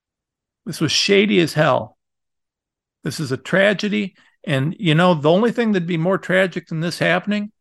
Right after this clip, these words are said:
is us not learning from it. So hell yeah, I'm gonna talk about it. And if you don't like it, turn the radio off. Don't follow my Twitter. I don't care. Go away. But I assure you,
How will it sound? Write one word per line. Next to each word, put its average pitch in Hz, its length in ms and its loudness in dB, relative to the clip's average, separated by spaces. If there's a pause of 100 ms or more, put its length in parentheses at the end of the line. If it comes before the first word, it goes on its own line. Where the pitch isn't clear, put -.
(180)
is - 180 -2
us 165 220 0
not 170 260 0
learning 147 320 -2
from 110 220 -4
it. - 100 -10
So 127 160 -2
hell 240 320 2
yeah, 175 260 4
I'm 127 80 0
gonna 107 180 -6
talk 107 320 -4
about 107 260 -2
it. - 80 -6
And 151 100 -8
if - 100 -12
you 190 120 2
don't 254 200 2
like 233 260 0
it, 262 200 -6
turn 202 220 -2
the 175 80 -2
radio 202 400 0
off. 214 280 4
Don't 180 220 -2
follow 190 260 2
my 170 160 -2
Twitter. 208 460 -4
I 175 120 -2
don't 190 180 -2
care. 143 400 -4 (320)
Go 175 220 4
away. 135 440 2 (640)
But 139 160 2
I 165 100 6
assure 254 420 -2
you, 123 400 -6